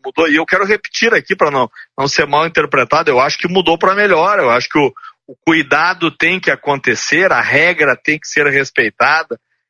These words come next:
Quem faz a regra são estudiosos, né? Eles estudam o que há de mais moderno no mundo, mas, é, é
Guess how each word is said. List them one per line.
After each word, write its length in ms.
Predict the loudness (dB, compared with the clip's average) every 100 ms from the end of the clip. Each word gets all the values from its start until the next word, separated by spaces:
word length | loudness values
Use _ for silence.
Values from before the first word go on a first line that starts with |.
| _
Quem 140 | -2 -2
faz 340 | 0 0 2
a 120 | 0
regra 380 | 2 0 0 -2
são 160 | 0 -2
estudiosos, 960 | -2 -4 -2 2 2 2 0 -4 -6 -2
né? 120 | 0
Eles 200 | 0 -4
estudam 680 | -10 -2 0 2 2 0 0 -8 -20 -20
o 100 | -20
que 140 | -2 0
há 100 | 0
de 100 | 0
mais 260 | 0 0 0
moderno 680 | 2 2 2 0 0 -2
no 140 | -2 -2
mundo, 460 | 0 0 0 -4 -4 -14 -12
mas, 440 | -2 0 0 0 2
é, 680 | 2 2 2 2 2 0 -4 _
é 60 | 0